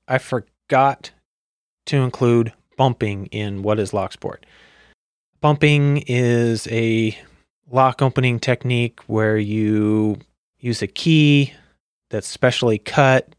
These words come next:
sometimes called a bump key or a nine nine nine key. The bump key is usually, like, spaced out just a little bit from its normal position and then tapped in with some object like a little hammer or screwdriver or something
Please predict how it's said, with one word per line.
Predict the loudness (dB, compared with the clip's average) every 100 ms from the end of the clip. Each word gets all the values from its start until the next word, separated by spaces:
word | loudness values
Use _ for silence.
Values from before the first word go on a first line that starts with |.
| _ _
sometimes | -14 -10 -6 -6 -6
called | -4 -2
a |
bump | 2 0 0
key | 0 2 4 4 2
or | 2 2 2 2
a |
nine | 0 0 0
nine | 0
nine | 2 2
key. | 2 2 4 0 -4 -16 -20 -20 -20 _ _ _ _ -8
The |
bump | 0 0 0
key | 0 2 4 4
is | 4 4 2 -2 -8 -16 -18 _
usually, | -10 -2 2 2
like, | 0 -2
spaced | -4 -2 0 4
out | 4 4 -2 -8
just | -6 -2
a |
little | 2 4 6
bit | 4 2
from | -2 -2
its | -2 -6 -14 -16 -20 _ _ _ -4
normal | 0 2 2
position | 0 0 2 0 -2
and | -2 -4
then | -4 -4 -6 -10 -2
tapped | -2 0 -2
in | -2 -2
with | -6
some | -4 -4 -4 -4
object | -2 0 0 -2
like | -2 -2
a | 0
little | 0 0 -2
hammer | -4 -4 -4 -4 -4
or |
screwdriver | -6 -6 -2 -2 -2
or | -4
something | -4 -6 -6 -6